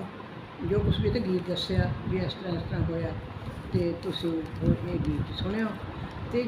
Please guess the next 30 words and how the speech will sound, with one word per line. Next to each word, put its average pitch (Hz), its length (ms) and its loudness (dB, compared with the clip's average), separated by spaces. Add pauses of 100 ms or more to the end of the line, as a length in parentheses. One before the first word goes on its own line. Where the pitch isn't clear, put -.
(120)
ਜਿਹੜਾ 190 380 0
ਮੈਂ 226 280 2
ਨੁਕਤਾ 165 400 0
ਪਾਊਂਗੀ, 226 600 2 (680)
ਉਹ 226 160 4
ਹੈ 220 140 6
ਵੀ 247 120 2
ਪਝੱਤਰ 240 580 0
ਸਾਲ 196 180 0
ਤੱਕ 247 400 -4
ਤੁਹਾਡੀਆਂ 196 320 2
ਹੱਡੀਆਂ 180 340 2
ਮਜ਼ਬੂਤ 170 520 4
ਰਹਿਣਗੀਆਂ। 165 600 2 (920)
ਉਹ 208 140 2
ਨੁਕਤਾ 190 360 -2
ਤੁਸੀਂ 190 240 -2
ਕਾਪੀ 175 360 -2
ਪੈਨਸਲ 170 460 0
ਲੈ 147 60 -6 (120)
ਕੇ - 160 2
ਬਹਿ 180 120 -2
ਜਾਓ 220 240 4 (640)
ਤੇ 180 160 2 (160)
ਉਹਨੂੰ 180 180 2
ਜ਼ਰੂਰ 175 280 0
ਲਿਖ 151 300 -2
ਲਿਓ 208 220 -2 (180)
ਤੇ 190 60 -6 (120)
ਫਿਰ 170 80 2